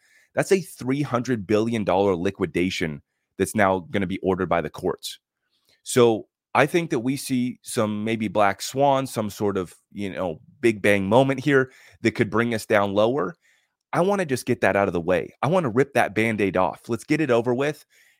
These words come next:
And then from there, the crypto market will recover much faster than the traditional market, which is why I'm positioned. Um, and I'll just, I'll say this, you know, for me,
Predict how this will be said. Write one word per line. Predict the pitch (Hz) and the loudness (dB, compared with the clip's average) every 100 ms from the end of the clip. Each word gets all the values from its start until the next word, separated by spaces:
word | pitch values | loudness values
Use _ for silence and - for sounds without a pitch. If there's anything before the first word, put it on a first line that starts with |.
| - | -6
And | 117 | -2
then | 123 127 | 0 -2
from | - 110 | -2 -4
there, | 92 120 139 101 87 _ _ - | 0 0 2 0 -4 _ _ -10
the | 110 | -6
crypto | - 131 143 | -2 0 0
market | 110 110 107 110 | 0 -2 -4 -4
will | 104 | -2
recover | 98 - 107 98 92 85 - - | -4 -4 -4 -2 -2 -4 -8 -8
much | 95 120 - | -2 -2 -4
faster | - 95 95 - 101 | -2 -2 -2 -4 -6
than | 92 92 | -6 -8
the | |
traditional | 87 - 95 - 110 | -8 -4 -4 -4 -4
market, | 113 120 147 143 _ _ _ - | -2 -2 -4 -6 _ _ _ -4
which | 98 | -2
is | 101 87 | -2 0
why | 92 90 | 0 0
I'm | - 98 | 0 -4
positioned. | 90 90 90 85 90 80 _ _ _ _ - | -4 -6 -4 -4 -8 -10 _ _ _ _ -6
Um, | 87 80 76 _ _ _ _ _ - | -4 -4 -8 _ _ _ _ _ -2
and | 110 | 2
I'll | 107 | 2
just, | 113 - | 0 -4
I'll | 104 98 | -2 -2
say | 123 104 | 0 0
this, | 101 90 - | 0 -2 -4
you | |
know, | 98 90 | -4 -4
for | 101 | -2
me, | 107 131 135 | -2 -2 -4